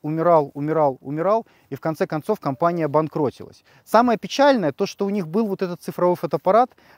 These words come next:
но они не захотели его внедрять.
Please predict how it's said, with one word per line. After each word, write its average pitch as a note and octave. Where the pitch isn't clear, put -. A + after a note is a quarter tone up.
но E3
они A#3+
не D#3
захотели F#3
его C3+
внедрять. D3